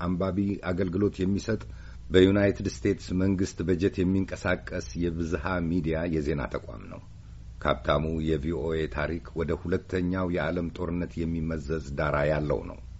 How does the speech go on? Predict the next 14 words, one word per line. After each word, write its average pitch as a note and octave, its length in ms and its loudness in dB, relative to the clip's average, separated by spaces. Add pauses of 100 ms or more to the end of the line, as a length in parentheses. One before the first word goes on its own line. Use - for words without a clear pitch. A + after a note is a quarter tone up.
በሕግ D2 280 -2
አውጪው D#2+ 340 0
የተወካዮች F2 680 0
ምክር F2+ 220 -6
ቤትም F#2 340 2
የወጣለት F#2 640 0 (340)
የአሰራርና C2+ 720 2 (140)
የመመሪያ C#2+ 680 -2
ሕግ B2+ 220 -4 (560)
ዜናዎችን E2+ 680 2
ያለ C#2+ 260 -2
ወገናዊነትና D2+ 880 -2 (580)
በምልአት F2 640 -2
እንዲያወጣ A#1+ 460 -4